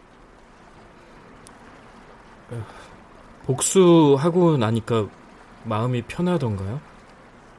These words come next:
보통 영화에서도 그렇고 소설에서도 그렇고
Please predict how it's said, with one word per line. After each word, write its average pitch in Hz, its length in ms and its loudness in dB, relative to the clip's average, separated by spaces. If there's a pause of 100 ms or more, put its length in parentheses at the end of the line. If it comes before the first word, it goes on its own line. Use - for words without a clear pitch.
(580)
보통 151 260 0
영화에서도 175 520 0
그렇고 139 520 -2
소설에서도 180 640 -4
그렇고 110 460 -8